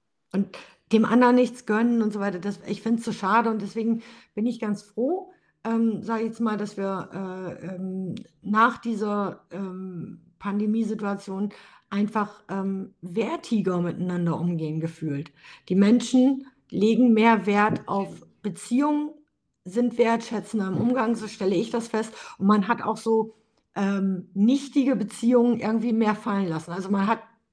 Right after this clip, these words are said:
unwichtigere Beziehungen oder wo man nicht so von überzeugt war, irgendwie mehr beiseite gelassen und dem nicht mehr so viel Wert geschenkt.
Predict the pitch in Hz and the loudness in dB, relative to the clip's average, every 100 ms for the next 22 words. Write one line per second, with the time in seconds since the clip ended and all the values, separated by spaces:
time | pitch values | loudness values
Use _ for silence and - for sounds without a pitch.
0 | _ 214 254 254 247 247 - 220 220 208 | _ 0 4 4 2 -2 -2 0 2 2
1 | 208 214 - 208 214 233 226 - - - | 2 0 -4 -2 2 4 4 0 -14 -10
2 | 180 190 185 202 185 190 180 - 202 233 | -4 -2 0 2 2 0 -4 -4 0 0
3 | 233 233 226 - 208 170 202 - 202 202 | 0 -2 -2 0 0 0 -2 -2 -2 -2
4 | 196 196 190 - - - 233 233 226 208 | -2 -2 -2 -6 -14 0 4 4 4 2
5 | 226 220 214 214 220 240 185 190 202 202 | 4 4 4 2 -2 -2 -2 -4 -4 -4
6 | 208 208 - - 190 196 196 190 180 185 | -2 -2 -2 -6 -8 -10 -10 -10 -10 -12
7 | - 151 143 | -16 -14 -16